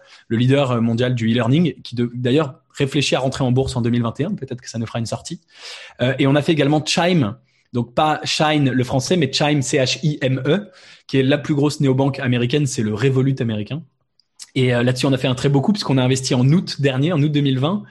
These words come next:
Euh, la boîte valait, euh, cinq ou six milliards, si je dis pas de bêtises. Donc, ça reste bien cher, hein, on est bien d'accord.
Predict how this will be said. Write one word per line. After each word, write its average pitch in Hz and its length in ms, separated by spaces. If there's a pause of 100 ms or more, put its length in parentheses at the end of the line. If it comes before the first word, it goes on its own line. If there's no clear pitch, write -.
(440)
Euh, 113 180
la 123 120
boîte 143 260
valait, 131 640
euh, 110 840
cinq 170 380
ou 156 40
six - 180
milliards, 143 380
si - 140
je 120 40
dis 120 100
pas 131 120
de 127 40
bêtises. 127 300
Donc, 110 220 (560)
ça - 160
reste - 360 (160)
bien 120 280
cher, 156 280
hein, 156 140
on 123 80
est 113 60
bien 120 140
d'accord. 160 320